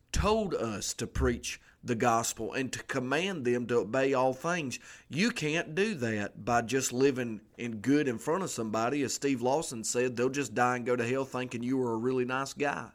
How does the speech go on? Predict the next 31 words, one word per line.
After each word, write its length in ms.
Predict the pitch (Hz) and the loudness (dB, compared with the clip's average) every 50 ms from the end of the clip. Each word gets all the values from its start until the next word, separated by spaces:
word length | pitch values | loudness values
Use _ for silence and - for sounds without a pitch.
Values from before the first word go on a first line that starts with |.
| _ - - - - - - - - - | _ -20 -20 -20 -20 -20 -20 -20 -16 -6
Um, 420 | - 135 135 139 135 127 123 - - - - - | -2 2 2 2 2 0 -4 -8 -12 -16 -4 2
obviously, 640 | 127 156 180 180 160 156 143 127 - - 135 131 131 | 4 6 6 6 4 2 2 0 0 2 2 4 4
our 140 | 120 120 117 | 4 4 2
conduct 600 | - - 139 139 135 127 110 113 107 107 - - | 0 -2 -2 0 0 0 0 -2 -2 -2 -4 -6
matters, 880 | 98 95 98 120 147 180 196 151 - 90 69 57 87 104 - - - _ _ _ _ _ - - - _ - | -6 -2 2 6 6 8 6 6 2 0 -6 -8 -10 -10 -12 -14 -16 _ _ _ _ _ -20 -20 -20 _ -6
but 220 | 110 120 143 135 123 | 0 2 2 4 4
we 160 | 139 135 123 | 2 2 0
have 500 | 110 - 156 175 196 208 190 - - - - | 0 -2 -2 0 0 0 -2 -6 -10 -10 -6
to 180 | - 135 120 | -4 -4 -2
preach 400 | - - 143 147 143 143 143 - | -2 0 2 2 2 2 -2 -6
the 80 | - 120 | -4 2
gospel. 460 | 123 160 180 190 165 - - 117 104 | 6 8 8 8 6 2 -6 -6 -4
So 160 | - - 139 | 0 4 4
he 80 | 147 147 | 4 6
doesn't 240 | 180 208 185 160 - | 4 4 2 2 0
say 180 | - 175 165 | 2 2 4
without 520 | 147 135 131 143 151 143 - - 113 98 92 | 4 4 6 6 6 4 4 0 -2 0 4
the 180 | - 190 233 | 8 8 8
word, 340 | 196 120 110 107 113 127 123 | 8 6 4 2 2 2 0
but 100 | 139 135 | 0 -2
he 60 | 139 | -2
says 240 | 135 - 156 147 127 | -2 -2 -2 -2 -2
without 360 | 127 127 139 135 131 - - - | -2 -2 0 0 -2 -2 -4 0
a 200 | - 190 220 208 | 2 4 4 4
word 360 | 156 120 113 120 120 123 131 131 | 4 2 2 4 4 4 2 0
from 440 | - - 165 156 151 156 151 135 | 2 4 6 6 6 4 2 0
the 300 | 107 127 127 131 127 123 - - - | 2 2 4 2 2 0 -6 -14 -12
wife. 520 | - 123 147 185 190 165 131 120 117 - - | -2 4 6 8 8 8 6 4 0 -2 -4
In 220 | - 156 151 107 | -4 -4 -2 0
other 280 | 143 190 226 190 202 190 | 2 2 4 4 4 2
words, 600 | 165 156 196 202 175 127 110 107 110 113 - | 4 4 4 4 6 4 2 0 -2 -6 -8